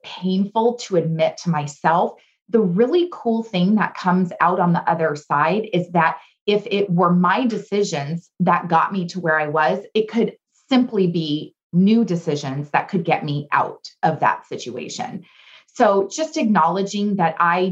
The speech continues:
did have a choice. It wasn't about that I had to quit or give up everything. It was about just choices I could make to make things different. And so after I got that,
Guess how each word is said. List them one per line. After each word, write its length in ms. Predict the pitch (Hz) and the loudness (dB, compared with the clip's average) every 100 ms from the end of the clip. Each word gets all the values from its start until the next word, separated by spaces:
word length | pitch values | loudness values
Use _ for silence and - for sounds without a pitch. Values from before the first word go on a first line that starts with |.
| 175 | 0
did 180 | 175 175 | 0 0
have 220 | 165 151 | 0 -4
a 100 | 147 | -4
choice. 360 | - - - - | -12 -12 -8 0
It 160 | 190 | 2
wasn't 600 | 175 175 180 185 180 165 - | 2 4 2 2 -2 -2 -4
about 580 | 170 151 147 143 139 - _ _ - | -4 0 2 2 -2 -12 _ _ -8
that 200 | 180 170 | -2 2
I 120 | 160 | 2
had 260 | 165 - 202 | 0 0 -2
to 60 | 175 | -2
quit 380 | - - 226 - | -8 -2 -2 0
or 140 | 185 | -2
give 160 | 175 180 | 0 2
up 160 | 156 - | 0 0
everything. 500 | 160 165 151 143 143 | 0 0 -4 -4 0
It 100 | 170 | 0
was 180 | 170 | 0
about 300 | - 156 147 | 0 0 0
just 180 | - - - | -4 -16 -16
choices 500 | - 190 175 175 156 - | -6 0 0 -2 -8 -6
I 120 | 147 | -6
could 220 | 147 190 | -4 -4
make 400 | 196 202 294 - _ _ - | 0 0 0 -6 _ _ -2
to 100 | 180 | 0
make 180 | 151 - | 0 -4
things 240 | 147 143 | -8 -6
different. 460 | - 131 - 104 - _ _ _ _ _ _ _ - | -6 -4 -2 -2 -6 _ _ _ _ _ _ _ -4
And 180 | 190 175 | 0 0
so 340 | 226 190 180 - _ _ _ - | 2 2 2 -4 _ _ _ 0
after 440 | 208 262 - 392 | 2 2 0 0
I 120 | 349 233 | 2 2
got 400 | 208 185 180 170 | 2 0 -2 -2
that, 480 | 196 180 143 - | 2 2 2 -2